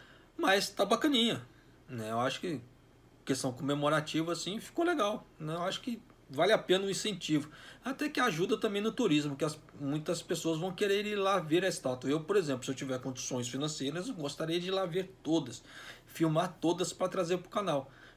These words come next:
Mas, por enquanto, a parte financeira tá muito brava. Então não vai dar para ir, mas quem sabe futuramente é um plano que eu tenho, tá?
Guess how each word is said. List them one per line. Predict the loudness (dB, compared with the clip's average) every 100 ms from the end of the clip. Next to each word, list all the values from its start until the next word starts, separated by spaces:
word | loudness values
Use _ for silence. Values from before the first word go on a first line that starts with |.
| -2
Mas, | 0 0
por | 0 -4
enquanto, | -2 -4 -2
a | -2
parte | -4 -6
financeira | -6 -4 -4 -4
tá | -6
muito | -6 -6 -6
brava. | -4 -2 -4 -10 0
Então | 4
não | 6 6
vai | 6
dar | 6 6
para | 4 4
ir, | 6 4
mas | 2 0 0 -2
quem | -6 -6
sabe | -2 -2 -2
futuramente | -4 0 2 2 0 -2
é |
um | 0
plano | 4 4 2
que | -2 -6
eu |
tenho, | -2 -4 -4 -8 -18 -12
tá? | -10